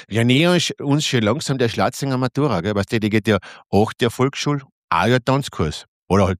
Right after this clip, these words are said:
Radelprüfung. Je nach Talent, gell? Die Bildungspolitiker, die haben halt sagen, ich mein, ich frag mir,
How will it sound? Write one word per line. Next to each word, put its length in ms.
Radelprüfung. 840
Je 140
nach 180
Talent, 380
gell? 180
Die 80
Bildungspolitiker, 1300
die 100
haben 80
halt 160
sagen, 240
ich 100
mein, 180
ich 80
frag 200
mir, 180